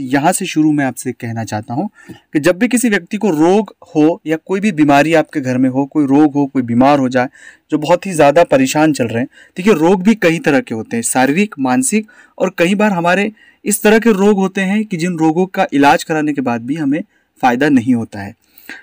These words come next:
तो ऐसे कोई सा भी रोग, जिस रोग को लेकर आप परेशान हैं, तो उस मूल रूप से आपको अपने घर में अगर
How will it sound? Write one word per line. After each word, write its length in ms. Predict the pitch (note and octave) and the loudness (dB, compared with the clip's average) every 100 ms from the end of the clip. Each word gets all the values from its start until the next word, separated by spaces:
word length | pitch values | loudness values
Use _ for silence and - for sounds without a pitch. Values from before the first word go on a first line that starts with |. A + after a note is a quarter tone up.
| _ | _
तो 100 | - - | -4 -2
ऐसे 220 | G#3 B3+ | 0 0
कोई 440 | B3 - A3 C#4+ | -2 -2 2 4
सा 200 | C4 A#3+ | 4 2
भी 160 | A3 G#3+ | 4 4
रोग, 280 | D#3+ D3 C#3 | 4 2 2
जिस 180 | D#3+ D#3 | -2 0
रोग 200 | D#3+ - | 0 0
को 100 | F3 | -4
लेकर 260 | D#3+ E3 | -2 0
आप 120 | D#3+ - | -2 -2
परेशान 460 | B2+ A#2+ B2+ A#2+ A#2 | -4 -4 -4 -6 -4
हैं, 180 | C3+ - _ _ _ | -8 -8 _ _ _
तो 60 | G3+ | -4
उस 160 | G#3+ - | -4 -4
मूल 240 | E3+ A3 | 0 2
रूप 180 | G#3+ F#3 | 4 2
से 300 | - F#3+ G#3 - - | 2 2 2 0 -2
आपको 560 | C3 C3+ - F3 G3 - _ _ _ _ - | 0 -2 0 2 2 0 _ _ _ _ -4
अपने 340 | - G3+ A#3+ | 0 2 2
घर 200 | E3 C#3 | 2 -2
में 220 | C3+ C#3+ D#3 _ _ _ _ C3+ | -2 -4 -8 _ _ _ _ -2
अगर 300 | C3+ G3 | 2 2